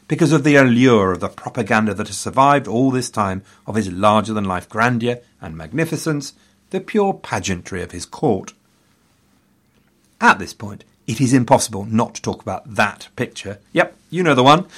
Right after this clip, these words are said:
The one by Holbein, which itself is worth an entire podcast episode. Reams and reams of material has been written about it.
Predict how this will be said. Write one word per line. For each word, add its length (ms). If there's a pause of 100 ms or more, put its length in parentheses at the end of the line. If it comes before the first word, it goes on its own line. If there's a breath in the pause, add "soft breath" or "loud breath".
(140)
The 80
one 200
by 140
Holbein, 500
which 220
itself 460
is 120
worth 220
an 80
entire 640
podcast 560
episode. 460 (520 soft breath)
Reams 460
and 160
reams 420
of 60
material 440
has 120
been 200
written 200
about 320
it. 160